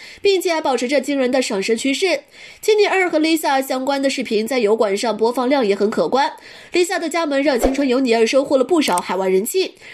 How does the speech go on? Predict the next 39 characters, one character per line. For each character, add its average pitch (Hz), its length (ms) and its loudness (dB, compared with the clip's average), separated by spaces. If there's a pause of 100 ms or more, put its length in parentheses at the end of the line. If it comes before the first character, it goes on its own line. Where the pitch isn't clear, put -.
(160)
而 359 120 0
且 392 100 0
Lisa 349 300 2
的 320 80 2
到 320 140 0
来 269 140 0
给 262 200 0
《青 240 100 -6
春 254 160 0
有 226 80 2
你 247 140 -2
二 254 160 0
带 269 100 0
来 233 100 2
了 247 140 0
更 277 180 -2
多 285 140 2
的 254 80 4
关 208 160 0
注 214 140 0
度。 269 280 2 (280)
除 381 100 2
了 392 160 4
国 320 160 0
内 370 120 2
粉 240 180 0
丝 254 100 -12
的 277 80 0
关 302 240 0
注， 311 160 -2
还 269 140 -4
有 240 100 4
国 214 140 2
外 254 120 0
粉 190 160 -6
丝 - 80 -8
的 233 80 -4
关 302 240 -2
注， 381 280 0